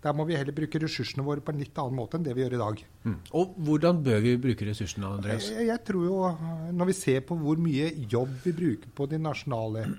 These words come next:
Speaker 1: <clears throat> handlingsprogrammer, at hvis vi sier at dette gjør vi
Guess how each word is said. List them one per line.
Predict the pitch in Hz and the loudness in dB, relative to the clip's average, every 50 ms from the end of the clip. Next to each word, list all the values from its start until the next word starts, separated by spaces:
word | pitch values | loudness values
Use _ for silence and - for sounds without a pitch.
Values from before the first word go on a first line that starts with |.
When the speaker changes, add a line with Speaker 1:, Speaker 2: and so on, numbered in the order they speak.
| - - | -8 -12
Speaker 1:
<clears throat> | - - - - - | -14 -16 -18 0 4
handlingsprogrammer, | 190 190 180 151 151 - - 156 165 170 175 196 226 226 202 | 6 6 6 6 4 2 0 -4 -2 -2 0 -2 0 -2 -2
at | - - - | -4 -4 -4
hvis | 147 147 143 - - | -4 -4 -4 -4 -4
vi | 156 151 | -4 -4
sier | 151 - 151 123 139 | -2 0 -2 -2 -2
at | 147 147 - - | -2 -6 -4 -4
dette | 160 139 - - - - - 123 135 139 139 131 - - - - - - - - | -6 -6 -6 -8 -14 -8 -4 -4 -4 -4 -6 -8 -12 -18 -20 -20 -20 -18 -4 0
gjør | 120 120 120 | 2 2 2
vi | 120 120 | 0 -2